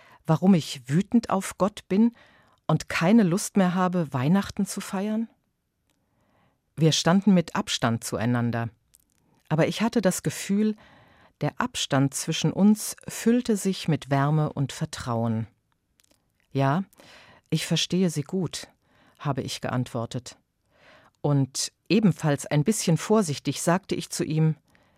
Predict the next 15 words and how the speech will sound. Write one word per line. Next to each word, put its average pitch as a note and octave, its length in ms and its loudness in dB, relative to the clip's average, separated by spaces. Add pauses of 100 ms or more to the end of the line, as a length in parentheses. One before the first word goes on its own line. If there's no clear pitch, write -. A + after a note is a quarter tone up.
(500)
„Vielleicht F#3 600 0
hat F3+ 240 -2
Jesus F#3 580 0
der D#3 160 0
Gekreuzigte - 960 -4
Sie C3+ 200 -6
begleitet B2+ 760 -4
in C#3+ 160 -4
den B2 120 -2
letzten B2+ 400 -4
Jahren. B2 460 -2 (760)
Da E3+ 140 0
haben G#3+ 140 6
Sie G#3+ 140 2
gelitten, F#3+ 540 2